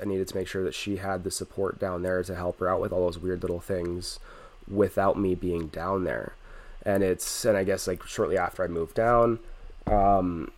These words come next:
she had another, this one's non-cancerous, but there's another little growth in the back of her neck. It's on her C six, uh, vertebrae.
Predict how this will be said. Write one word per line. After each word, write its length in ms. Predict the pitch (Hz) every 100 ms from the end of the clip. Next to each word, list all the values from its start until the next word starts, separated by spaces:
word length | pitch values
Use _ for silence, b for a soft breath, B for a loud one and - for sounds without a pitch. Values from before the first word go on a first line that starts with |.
| -
she 220 | - 107
had 480 | 98 98 95 90 80
another, 320 | 113 113 113
this 220 | 98 120
one's 160 | 131 98
non-cancerous, 640 | 95 90 95 92 - 92
but 120 | -
there's 180 | 98 92
another 280 | 92 113 117
little 180 | 107 92
growth 320 | 95 95 92
in 60 | 92
the 80 |
back 260 | 90 90 -
of 60 | -
her 140 | 90
neck. 360 | 92 98 92 - B B B
It's 280 | - 104 113
on 100 | 107
her 140 | 104
C 200 | - 98
six, 440 | 98 104 - - 107
uh, 160 | 92
vertebrae. 400 | 90 92 113 151